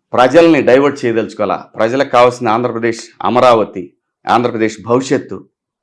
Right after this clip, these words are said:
వీటి గురించి ఆలోచిస్తున్నారు. కానీ ఈ ఎదవలు చెప్పే సొల్లు గురించి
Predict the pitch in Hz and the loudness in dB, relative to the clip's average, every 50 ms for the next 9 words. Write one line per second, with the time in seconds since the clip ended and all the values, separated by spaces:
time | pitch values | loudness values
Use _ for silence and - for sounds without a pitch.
0 | _ _ _ _ _ _ _ _ _ _ _ _ _ 98 139 180 240 233 226 185 | _ _ _ _ _ _ _ _ _ _ _ _ _ 0 2 2 2 2 0 -2
1 | 175 202 190 190 185 175 151 147 147 135 139 131 - 127 131 127 117 117 123 127 | -2 -2 -2 0 2 2 2 2 2 -2 -4 -8 -6 -4 -2 -2 0 0 0 -2
2 | 123 113 113 113 113 117 117 127 131 135 135 123 127 123 - 123 113 - - - | -2 -2 -2 0 0 2 2 2 2 2 0 -2 -4 -4 -4 -6 -8 -8 -6 -6
3 | 127 127 139 127 123 123 123 117 113 - 117 107 98 90 - - | -4 -2 -2 -2 -2 -4 -4 -6 -6 -6 -8 -8 -8 -8 -12 -16